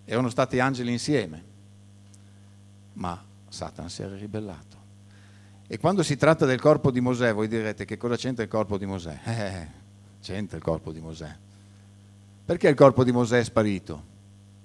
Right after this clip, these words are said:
e nessuno ha più saputo dov'era? Perché il Signore aveva incaricato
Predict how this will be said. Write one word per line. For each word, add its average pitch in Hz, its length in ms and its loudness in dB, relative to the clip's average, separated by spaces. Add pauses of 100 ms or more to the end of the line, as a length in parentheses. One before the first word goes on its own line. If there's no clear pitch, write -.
(760)
e 101 80 -8
nessuno 117 400 2
ha 110 40 0
più 127 200 2
saputo 117 440 0
dov'era? 98 480 -2 (1080)
Perché 101 540 -6 (600)
il 120 120 -12
Signore 120 400 2
aveva 98 180 -2
incaricato 104 920 -6